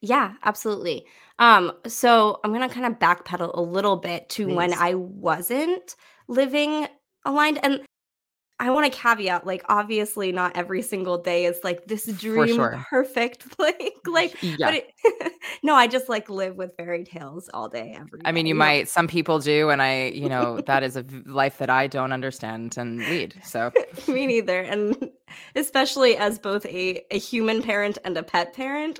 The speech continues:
Speaker 1: <laughs>
Speaker 2: Yeah.
Speaker 1: we know that
Speaker 2: Oh, yeah.
Speaker 1: that's, there are lots of things out of our control,
Speaker 2: Mm-hmm.
Speaker 1: um, but it's about the things that are in our control. For me, backpedaling, um, I, as an actor,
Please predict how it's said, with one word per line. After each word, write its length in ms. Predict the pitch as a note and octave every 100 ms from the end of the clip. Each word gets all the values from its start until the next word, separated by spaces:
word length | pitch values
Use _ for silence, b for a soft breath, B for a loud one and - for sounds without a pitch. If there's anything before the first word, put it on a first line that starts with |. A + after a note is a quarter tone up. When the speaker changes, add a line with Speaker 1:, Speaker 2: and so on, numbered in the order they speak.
| -
Speaker 1:
<laughs> 80 | C#4
Speaker 2:
Yeah. 160 | A#3+
Speaker 1:
we 100 | F4
know 320 | B3+ F3+ F3+ F#3+
that 200 | G3+ G3
Speaker 2:
Oh, 120 | D3
yeah. 140 | D3 C3
Speaker 1:
that's, 240 | - - - B B B
there 120 | A#3+ B3
are 100 | A#3
lots 320 | A3+ A#3+ -
of 120 | B3+
things 240 | A#3 A#3+
out 200 | - E3+
of 80 | G3+
our 80 | A3+
control, 540 | C#4 D#4 F#3 F3 D4 B B B
Speaker 2:
Mm-hmm. 100 | A3+
Speaker 1:
um, 440 | G#3 F3+ D3 D#3+ G3 _ _ -
but 180 | G3 G#3
it's 120 | G#3
about 160 | F#3+ F3+
the 80 | F#3+
things 220 | F#3 F#3+
that 100 | -
are 180 | E3 D#3+
in 200 | E3+ F3+ _ -
our 140 | G3 F3+
control. 680 | F3+ E3+ F3+ E3 D3+ D#3 _ -
For 140 | A#3+
me, 440 | C4 B3 F3+ F#3 - _ F#3+
backpedaling, 720 | F#3 F#3 F#3 F3 D#3 D#3 G3 _ _ _ _ A#3+
um, 460 | A3+ F3 D3+ G#2 - _ _ _ _ -
I, 520 | G#3+ A#3 B3+ C4 A#3 - -
as 180 | C#4 B3+
an 80 |
actor, 680 | A#3+ A3+ A3 F#3 E3 F3 G#3